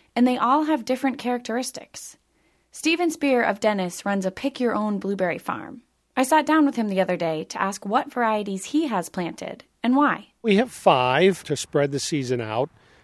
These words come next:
Speaker 2: The first one that we're picking now is called Duke. A lot of blueberry varieties are named after important people in the industry.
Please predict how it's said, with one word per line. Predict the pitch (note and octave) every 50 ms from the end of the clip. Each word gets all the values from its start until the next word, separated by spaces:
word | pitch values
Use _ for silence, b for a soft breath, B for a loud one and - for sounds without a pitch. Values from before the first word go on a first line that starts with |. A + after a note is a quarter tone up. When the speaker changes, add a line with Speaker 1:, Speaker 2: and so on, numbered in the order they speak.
| b b
Speaker 2:
The | A2+ B2
first | A2 - - C#3+ C3+ - -
one | D#3+ C#3+ C3+ C3 C3 B2+ B2
that | B2+ B2 B2
we're | B2+ B2 A#2
picking | - - D3 C#3+ - - B2 A#2+
now | A#2+ A#2+ B2 A#2+ A#2+ B2
is | B2 A2+ -
called | - - B2 A#2+ A2+ A2+ G#2+
Duke. | - D3 E3 F#3 - - - _ _ b b b b b b b b
A | C#3+
lot | C#3+ D3 D#3
of | D#3+ D3+
blueberry | D3 D3+ D3 C#3+ C#3+ C#3
varieties | B2+ B2+ B2+ B2+ B2+ C3 C3 B2+ B2+ B2 A2+ -
are | A#2+ A#2
named | A#2 A#2+ B2 B2+ B2+ B2+ B2 A#2
after | - - B2 A#2 A#2 - - - B2 A#2 A#2
important | A#2 A2+ - - - C3 B2+ B2 A#2+
people | - - C#3+ C3 - - B2 A#2+ A#2 A#2
in | A2+ A2
the | A2+
industry. | - C#3+ C#3 B2+ B2+ A2+ - - - A#2 G#2+ B2+ D#3 D3+